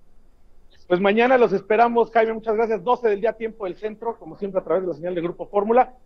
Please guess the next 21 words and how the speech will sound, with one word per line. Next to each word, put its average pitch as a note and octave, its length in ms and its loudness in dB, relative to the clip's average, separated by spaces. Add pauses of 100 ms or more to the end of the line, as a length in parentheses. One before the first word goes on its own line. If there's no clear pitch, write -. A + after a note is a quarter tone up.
(220)
Y G#3 120 -4
cierro, C4+ 460 6
Mario, A#3+ 240 2
diciéndote A#3+ 460 -4
que B3+ 100 -2
este B3 180 -4
será G#3+ 360 0
uno C4 180 0
de A3+ 80 4
los E3+ 180 -4
dos C4 180 0
aeropuertos G#3+ 560 -4
junto G3 220 -10
a - 60 -14
Cancún G3 460 -6
únicos A#3 400 0
en D#3+ 80 0
el D#3+ 100 0
país F#3 260 2
que - 140 -2
tendrán F3 440 0